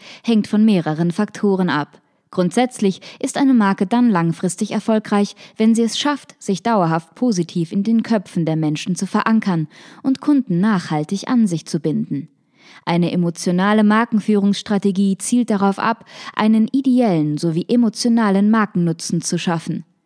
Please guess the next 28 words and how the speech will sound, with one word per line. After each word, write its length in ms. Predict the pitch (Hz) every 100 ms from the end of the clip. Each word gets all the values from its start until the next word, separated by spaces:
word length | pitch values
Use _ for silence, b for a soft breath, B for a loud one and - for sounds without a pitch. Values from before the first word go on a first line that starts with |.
| B B B -
Dementsprechend 800 | 180 165 160 - 202 202 190 175 B B
hängt 260 | 269 277
der 80 | 269
Erfolg 420 | 208 - 269 269
davon 320 | 220 202 202 190
ab, 240 | 190 - B B
ob 180 | 220
es 140 | 226 -
ihr 100 | 240
gelingt, 640 | 254 269 302 170 147 -
die 100 | 202
Markenfunktionen 1040 | 196 220 220 196 175 196 - 196 180 175 -
aus 220 | 202 -
Sicht 380 | 262 - - -
der 100 | 180
Konsumenten 720 | 202 214 269 247 180 - 165
zu 120 | 202
erfüllen. 540 | 208 - 220 147 156 - _ b b b b
Markenkontrolle 920 | - 151 - 165 190 190 214 254 269
und 180 | 262 247
Markensteuerung 880 | 220 214 233 214 240 208 196 185 185 B
müssen 300 | - 220 233
daher 380 | 214 202 196 190
auf 140 | 190 -
Grundlage 540 | 269 262 214 185 185
verhaltenswissenschaftlicher 1300 | 190 196 247 262 202 - 175 185 175 196 - 208 226
Parameter 680 | 220 226 220 226 190 160 160
erfolgen. 560 | 156 - 156 147 139